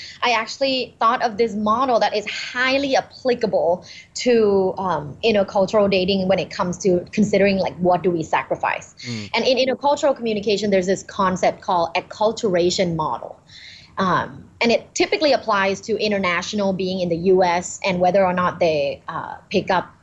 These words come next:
Speaker 1: like, the U S cultures and customs and whatnot, but it can be applied to intercultural relationships. So in accu-, acculturation model, when it comes to accepting a new culture,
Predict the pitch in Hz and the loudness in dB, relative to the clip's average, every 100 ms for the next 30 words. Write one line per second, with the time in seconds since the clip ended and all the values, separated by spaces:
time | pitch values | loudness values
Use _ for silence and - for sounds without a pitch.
0 | - 156 170 175 175 175 160 - - - | -6 -4 0 2 4 2 0 -4 -12 0
1 | 165 165 180 165 156 - 180 - 175 160 | 0 4 2 0 -4 -6 -6 -4 -6 -6
2 | 151 147 151 170 165 - - - - - | -6 -4 -2 0 0 -4 -16 -20 -8 -2
3 | 190 - 180 208 185 175 170 170 - 254 | 0 0 0 0 2 0 -2 -4 -2 0
4 | 254 170 170 151 - 214 147 120 120 - | 0 0 -2 0 -2 -2 -4 -4 -6 -8
5 | 156 - - - - - - 254 262 247 | -8 -10 -10 -18 -18 -18 -2 2 2 2
6 | 240 233 214 208 226 226 - 202 - 277 | 0 -2 -4 -6 -2 -4 -2 -8 -2 -2
7 | 277 226 175 175 180 170 165 160 165 165 | 0 0 0 0 -4 0 2 4 4 4
8 | 156 196 - - 185 180 - 196 180 175 | 2 0 -2 -4 -6 -6 -4 2 4 4
9 | 170 - - - - - 180 - 202 202 | 2 -4 -20 -20 -10 -6 -4 0 -2 0
10 | 220 208 202 202 185 185 190 190 185 202 | 0 0 0 -2 -2 0 0 0 -2 0
11 | 214 - 277 311 | 0 2 2 2